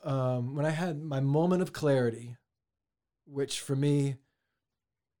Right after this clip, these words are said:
was undeniable, and it had to be messy, and it had to be disgusting, and it, it had to be humiliating. And f-, that's what, that's what it took for me.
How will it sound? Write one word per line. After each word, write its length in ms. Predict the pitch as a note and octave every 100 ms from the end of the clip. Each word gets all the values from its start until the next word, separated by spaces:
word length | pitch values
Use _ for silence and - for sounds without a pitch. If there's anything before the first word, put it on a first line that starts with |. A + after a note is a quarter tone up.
| _ -
was 200 | C#3 B2+
undeniable, 960 | E3 D#3 C#3+ C3 B2 B2+ A#2+ B2+ A#2 - _ _ _ _ _ -
and 100 | D3
it 80 | -
had 340 | - D#3 D3+
to 80 | -
be 160 | B2+ B2+
messy, 480 | B2 A#2 - C3+ C3
and 80 | C#3
it 100 | C3+
had 320 | A2+ C#3+ C#3
to 100 | -
be 360 | C3 C3 A#2+ A#2 -
disgusting, 800 | B2+ - B2 A#2 - B2+ A2+ A#2+ _ _ _ _ _ _ _ _
and 420 | C3+ C3 B2+ B2 -
it, 160 | C#3+ -
it 160 | C#3
had 200 | C3 C#3
to 80 | -
be 100 | C#3+
humiliating. 680 | C3+ D3+ E3+ D#3 A#2 G#2 G2+ - _ _ _ _ -
And 160 | C3+ B2+
f-, 120 | -
that's 220 | C3 C3 C#3
what, 100 | C3
that's 220 | D3 D3+
what 80 | E3
it 100 | D3+
took 240 | - F3
for 140 | - C3
me. 200 | C3+